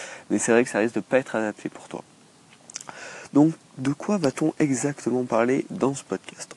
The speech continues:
On parlera d'U I, d'U X et de méthode. L'U I, je pense pas que ce soit la, la principale chose dans, de laquelle on va parler. L'expérience utilisateur, par contre, ça m'intéresse vraiment pas mal. Je trouve que c'est super intéressant. Il y a plein de trucs à dire, il y a plein de trucs à lire.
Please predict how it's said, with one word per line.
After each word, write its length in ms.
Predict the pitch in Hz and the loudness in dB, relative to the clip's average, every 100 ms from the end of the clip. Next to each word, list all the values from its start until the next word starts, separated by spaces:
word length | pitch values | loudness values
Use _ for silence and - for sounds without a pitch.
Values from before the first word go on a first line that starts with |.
| 139 | -6
On 40 | |
parlera 480 | 147 156 156 151 143 - | -4 -4 -2 -2 -2 -6
d'U 260 | 120 151 | -2 0
I, 160 | 135 147 - - | 0 -4 -12 -10
d'U 280 | - 120 120 117 | -6 0 2 2
X 260 | - - - - | -2 -12 -12 0
et 80 | 131 | 2
de 120 | 131 | 4
méthode. 540 | 127 113 120 - - - - - - - - - - | 2 4 2 2 -10 -10 -20 -18 -18 -16 -18 -20 -4
L'U 240 | 117 131 143 | 2 4 4
I, 340 | 147 147 - - - - | 4 0 -4 -16 -20 -18
je 60 | - | -8
pense 280 | 80 113 - | -6 -6 2
pas 160 | 139 | 2
que 80 | 139 | 2
ce 100 | 120 | -8
soit 280 | - 131 127 | -2 2 4
la, 420 | 110 98 101 76 | 4 2 0 0
la 120 | - | -2
principale 560 | - 143 135 - 135 127 | -2 -8 -8 -4 -2 -2
chose 280 | - 123 123 | -2 -4 -2
dans, 320 | - 104 95 92 | 0 0 0 -2
de 180 | 95 | -2
laquelle 200 | 113 127 | -2 0
on 100 | 131 | -2
va 100 | 127 | -2
parler. 320 | 120 120 135 170 - - - | -2 -2 -2 -4 -12 -8 -4
L'expérience 560 | 160 - 139 143 147 | -4 -2 -2 -2 -6
utilisateur, 560 | - 143 127 131 - 156 | -6 -2 0 0 -2 -6
par 180 | - - | -6 -6
contre, 180 | 127 - | -8 -2
ça 80 | |
m'intéresse 500 | 90 107 104 113 - | -2 0 2 2 0
vraiment 320 | - 123 151 151 | 2 2 2 4
pas 160 | 131 | 4
mal. 240 | 123 123 143 - - - | 4 0 -2 -10 -18 -10
Je 60 | - | -4
trouve 180 | 120 | -4
que 60 | - | -4
c'est 100 | - | -4
super 460 | - - 127 135 127 | -2 0 2 2 0
intéressant. 440 | 123 120 123 139 | 0 -2 -2 -4
Il 60 | 123 | -4
y 60 | |
a 40 | - | -4
plein 320 | - 175 143 | -4 -4 -2
de 80 | 143 | -4
trucs 300 | - 131 127 | -8 -8 -8
à 60 | |
dire, 300 | - 120 147 | -8 -6 -6
il 80 | - | -2
y 40 | 180 | -4
a 60 | |
plein 240 | - - 143 | -4 -4 -4
de 80 | |
trucs 260 | 147 151 - | -4 -6 -2
à 60 | 117 | -2
lire. 380 | 120 143 156 | 0 -2 -6